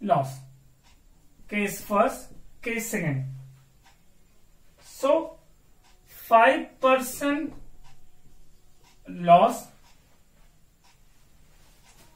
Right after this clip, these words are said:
fifteen percent gain. So gain rupees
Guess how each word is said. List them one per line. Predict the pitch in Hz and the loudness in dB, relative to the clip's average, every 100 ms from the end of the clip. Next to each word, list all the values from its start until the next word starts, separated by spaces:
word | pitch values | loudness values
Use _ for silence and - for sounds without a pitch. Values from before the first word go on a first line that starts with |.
| _ _ | _ _
fifteen | - 226 214 - - 254 277 311 277 | -8 -6 -6 -10 -10 -4 -2 -2 0
percent | 269 269 262 294 285 285 - - - - - - - - - - _ _ _ _ - - 196 | 4 2 2 -2 -2 -2 -8 -20 -20 -20 -20 -20 -20 -20 -20 -20 _ _ _ _ -20 -20 -10
gain. | 175 190 208 - - _ _ - - _ _ _ _ _ _ _ - _ _ | -2 -2 -2 -6 -16 _ _ -20 -20 _ _ _ _ _ _ _ -20 _ _
So | - - 262 320 | -20 -6 -2 -2
gain | 214 233 262 285 | -2 0 2 0
rupees | 262 - 254 294 - | 0 -4 -6 -6 -8